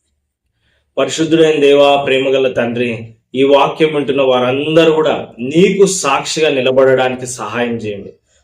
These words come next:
పరిస్థితులను బట్టో, సమాజాన్ని బట్టో, అధికారంను బట్టో లోబడకుండా, ప్రభువా, నీ వైపు చూస్తూ, "మేము క్రీస్తుకు సాక్షులము, ఆయన ద్వారా మేము రక్షింపబడ్డాము,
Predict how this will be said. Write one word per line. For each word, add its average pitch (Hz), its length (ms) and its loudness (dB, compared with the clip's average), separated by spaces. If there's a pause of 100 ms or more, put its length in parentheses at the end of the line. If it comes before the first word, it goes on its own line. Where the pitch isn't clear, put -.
(140)
పరిస్థితులను 156 680 -2
బట్టో, 123 460 -2
సమాజాన్ని 143 760 -2
బట్టో, 123 580 -4 (380)
అధికారంను 160 720 0
బట్టో 135 400 0
లోబడకుండా, 160 1000 2 (420)
ప్రభువా, 139 420 2
నీ 139 180 -4
వైపు 170 300 2
చూస్తూ, 135 680 -6
"మేము 151 260 0
క్రీస్తుకు 185 680 -2
సాక్షులము, 160 1200 -2 (460)
ఆయన 143 680 -2
ద్వారా 135 340 2
మేము 139 280 -2
రక్షింపబడ్డాము, 139 1200 -2